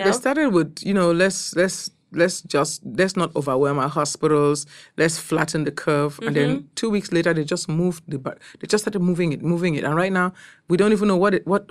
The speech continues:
Speaker 2: <laughs> we don't even know what they're saying anymore.
Speaker 1: No,
Speaker 2: Right
Speaker 1: they're
Speaker 2: now,
Speaker 1: like, "Everybody go to the
Speaker 2: lock down
Speaker 1: hospital for
Speaker 2: school,
Speaker 1: everything."
Speaker 2: lock down the school, lock down everybody. And I'm saying, "America, we don't have to take this, really."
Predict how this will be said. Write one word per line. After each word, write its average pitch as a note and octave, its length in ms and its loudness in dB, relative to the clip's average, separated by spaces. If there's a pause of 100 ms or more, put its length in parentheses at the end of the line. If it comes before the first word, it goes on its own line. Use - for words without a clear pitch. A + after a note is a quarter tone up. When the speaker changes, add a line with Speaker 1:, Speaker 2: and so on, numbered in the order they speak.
Speaker 2:
<laughs> - 80 -6
we A3+ 80 4
don't A#3+ 120 6
even A3 160 2
know G3+ 60 4
what G3 140 4
they're F#3 140 4
saying C4+ 320 0
anymore. E3+ 240 2
Speaker 1:
No, D3+ 60 4
Speaker 2:
Right F3+ 80 6 (100)
Speaker 1:
they're G3 80 6
Speaker 2:
now, G#3 60 6
Speaker 1:
like, G#3 100 0
"Everybody A#3+ 300 4
go A#3 80 4
to A3+ 60 2
the A3+ 60 6
Speaker 2:
lock A3+ 60 4
down A3+ 100 6
Speaker 1:
hospital A3 220 4
for A3 140 -6
Speaker 2:
school, - 20 8
Speaker 1:
everything." A3 300 8
Speaker 2:
lock F3+ 220 2
down G#3+ 220 2
the G3 80 4
school, G#3 280 2
lock G#3 200 0
down G#3 160 2
everybody. F#3+ 320 0
And E3+ 140 -2 (260)
I'm C4+ 140 2
saying, A#3+ 280 0
"America, A3+ 460 2
we G#3+ 160 2
don't G#3 300 2
have A3 200 0
to - 80 -4
take B3+ 260 -4
this, - 280 -10
really." F#3+ 380 0